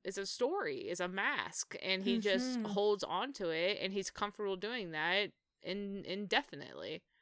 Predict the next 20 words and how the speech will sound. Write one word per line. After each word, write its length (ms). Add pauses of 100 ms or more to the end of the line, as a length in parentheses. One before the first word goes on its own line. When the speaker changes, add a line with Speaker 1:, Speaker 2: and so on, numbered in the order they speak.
(540)
Speaker 2:
I 100
really 320
like 340
that. 380 (180)
I 100
like 320
that 280
view 340
of 200
it, 340 (120)
because 680 (560)
we 120
do 320
see 360
in 120
this 240
episode 560
a 80
little 360
bit 440